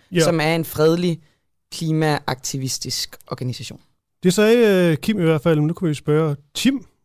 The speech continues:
Speaker 1: om det.
Speaker 2: Tim van der Doy, som, <laughs> ja, altså er aktiv i Extinction Rebellion, og, øh, vi spørger jo egentlig bare om, om det samme, altså hvad
Speaker 1: Mhm.
Speaker 2: han, øh, forudser af handlinger, og om det ligesom går fra at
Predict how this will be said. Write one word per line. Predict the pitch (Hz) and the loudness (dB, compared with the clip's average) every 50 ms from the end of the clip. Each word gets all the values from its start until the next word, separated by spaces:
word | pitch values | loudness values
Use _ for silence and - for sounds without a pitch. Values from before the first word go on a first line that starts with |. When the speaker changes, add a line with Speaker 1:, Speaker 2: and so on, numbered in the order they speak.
| _ _ _ | _ _ _
Speaker 1:
om | 190 208 190 | -8 -6 -4
det. | 190 190 175 180 _ _ _ _ _ _ _ _ - | -6 -6 -6 -10 _ _ _ _ _ _ _ _ -10
Speaker 2:
Tim | - - 240 233 202 196 - - - | -6 -6 -6 -6 -6 -8 -10 -8 -6
van | - 175 175 170 | -4 -4 -2 -2
der | 160 160 | -2 -4
Doy, | 156 - 147 147 160 190 233 277 - - _ - _ | -2 -2 -2 -2 -2 -2 -4 -6 -12 -20 _ -20 _
som, | - - - - 170 170 165 170 175 | -16 -12 -8 -4 -4 0 0 0 0
<laughs> | - 208 156 | 0 0 0
ja, | 156 156 151 - | 0 0 -2 -4
altså | - - 143 147 - 147 | -4 -2 -2 -2 -2 -2
er | 147 147 147 | -2 -2 -2
aktiv | 165 - 143 147 - - - 160 147 - | -2 -2 -4 -4 -4 -6 -6 -6 -6 -6
i | - 147 139 139 - - | -6 -6 -8 -8 -8 -10
Extinction | 143 - - - 147 143 139 - 151 147 143 - - - - - - - _ _ _ - | -10 -10 -6 -6 -4 -4 -4 -6 -8 -10 -10 -14 -20 -20 -20 -20 -20 -20 _ _ _ -8
Rebellion, | 151 147 - 156 156 151 160 160 165 151 - | -6 0 2 2 2 2 0 -2 -4 -4 -2
og, | - 143 147 143 143 135 | 0 0 2 2 2 2
øh, | 131 131 131 135 - - - | 2 0 0 -2 -4 -8 -8
vi | 139 | -10
spørger | - - 196 240 | -4 -2 -2 0
jo | 247 226 | 0 0
egentlig | 165 156 135 135 | 0 0 -2 -2
bare | - 139 139 151 165 - | -2 0 0 0 -2 -2
om, | - 143 139 135 127 123 - _ _ _ _ - _ _ _ _ _ _ _ _ _ _ _ | -2 -2 -2 -4 -4 -8 -12 _ _ _ _ -20 _ _ _ _ _ _ _ _ _ _ _
om | 160 156 147 | 0 0 0
det | 135 143 131 | 0 -2 -4
samme, | - - 127 123 127 135 170 202 196 - | -2 -2 -2 -2 -2 -2 -4 -4 -6 -4
altså | - 143 135 131 - 135 | -4 -4 -4 -2 -2 -4
hvad | 131 139 135 | -2 -2 -2
Speaker 1:
Mhm. | 135 143 | -2 -2
Speaker 2:
han, | 151 147 143 139 135 135 | -2 -4 -4 -4 -4 -6
øh, | 135 | -6
forudser | 127 - 143 143 175 202 185 - 147 156 147 | -4 -4 -4 -4 -2 -4 -4 -4 -4 -4 -4
af | - - 139 139 135 131 | -4 -4 -4 -4 -4 -4
handlinger, | 131 139 135 151 160 190 151 - 143 | -4 -4 -4 -4 -4 -4 -4 -4 -4
og | 139 135 - - 139 | -4 -4 -2 -2 -2
om | 135 135 131 | -2 -2 -2
det | - 139 | -2 -4
ligesom | 143 147 - 180 165 | -2 -2 -2 -2 -2
går | - - 185 185 - | 0 0 0 0 0
fra | - - 156 147 135 - - 143 135 | -4 -4 -2 -2 -2 -2 -2 -2 -2
at | 131 | -2